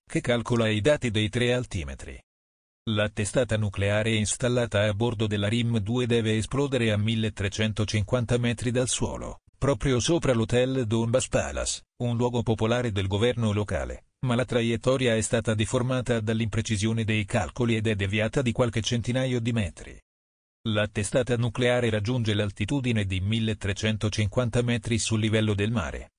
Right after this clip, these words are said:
circa milleduecentosettantacinque metri sopra il centro commerciale Green Plaza, situato a sud della città, e l'impulso elettrico finale viene inviato dal sistema di innesco al meccanismo di fuoco.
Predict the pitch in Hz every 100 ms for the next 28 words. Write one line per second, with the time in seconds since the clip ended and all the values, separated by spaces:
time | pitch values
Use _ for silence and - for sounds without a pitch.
0 | _ - 120 - 110 120 120 110 107 123
1 | 113 110 110 110 - 104 98 113 123 120
2 | 120 113 113 117 117 107 117 101 110 104
3 | - 123 113 104 - 107 104 - 135 123
4 | 107 104 101 - 107 76 - - - _
5 | - 113 110 110 113 104 - 117 110 104
6 | 98 95 - - - - - 120 107 107
7 | 117 120 - 107 101 117 - 120 120 113
8 | 113 110 110 107 107 107 98 95 107 113
9 | 113 113 98 98 113 101 123 113 110 110
10 | 113 120 113 98 95 104 107 107 104 113
11 | 110 104 78 - 69